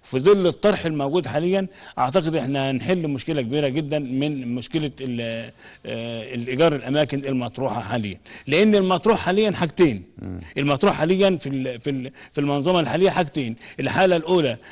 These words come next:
Speaker 1: الايجار غير السكني وده المحلات التجاريه اللي هو بعيد عن الشخص الاعتباري، والحاجه الثانيه كمان فيما يخص الايجار ال-، ال-، ال-، ال-، ال-، ال-، ال-، التجاري، إيه، و-، و-، واللي هو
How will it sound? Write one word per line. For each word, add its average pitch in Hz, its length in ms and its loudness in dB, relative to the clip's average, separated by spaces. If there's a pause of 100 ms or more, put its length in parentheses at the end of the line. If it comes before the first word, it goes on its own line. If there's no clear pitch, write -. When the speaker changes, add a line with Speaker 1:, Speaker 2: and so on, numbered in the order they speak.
(140)
Speaker 1:
الايجار 143 480 4
غير 170 220 6
السكني 185 480 2 (140)
وده 120 180 2
المحلات 127 520 0
التجاريه 143 480 2 (380)
اللي 139 200 4
هو 170 120 8
بعيد 151 260 2
عن 151 260 2
الشخص 143 460 -2
الاعتباري، 143 580 2 (380)
والحاجه 170 680 2
الثانيه 202 320 0
كمان 185 340 -2
فيما 160 240 -2
يخص - 400 -2
الايجار 165 580 2
ال-، 143 280 -2
ال-، 135 260 -2
ال-، 131 240 -2
ال-، 135 280 -4
ال-، 131 520 -4
ال-، 127 360 -6
ال-، 127 120 -6
التجاري، 185 540 4 (340)
إيه، 139 160 2
و-، 143 280 0 (120)
و-، 147 300 2
واللي 139 340 2
هو 170 400 4